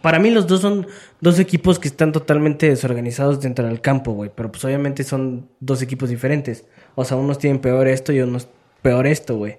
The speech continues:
Pero los dos equipos están en la mierda, o sea, se nos puede, se nos iba a complicar cualquiera de los dos, pero en teoría debemos de pasarlo tranquilo.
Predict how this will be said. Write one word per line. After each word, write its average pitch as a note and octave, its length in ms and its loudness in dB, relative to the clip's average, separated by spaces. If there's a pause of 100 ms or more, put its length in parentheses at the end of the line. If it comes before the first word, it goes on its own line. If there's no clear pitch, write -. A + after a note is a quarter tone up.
(520)
Pero A#2 560 -2
los A#2+ 220 -4
dos B2+ 160 -8
equipos - 540 -8 (460)
están B2+ 320 -6
en B2 120 -6
la A#2 100 -8
mierda, A#2+ 300 -6
o - 40 -8
sea, A#2 360 -8 (760)
se D#3 120 -6
nos C#3+ 180 -6
puede, G#3 340 4 (140)
se F3 100 0
nos - 560 -4
iba G#3+ 220 4
a A#3+ 40 -8
complicar D#3 460 -2
cualquiera D#3+ 340 0
de C#3+ 80 2
los A#2+ 160 -4
dos, F#3 200 0
pero C3 180 -2
en A#2+ 140 -2
teoría C3+ 360 2
debemos D3 360 0
de G#2+ 560 -4
pasarlo A#2+ 360 -6
tranquilo. G2 520 -14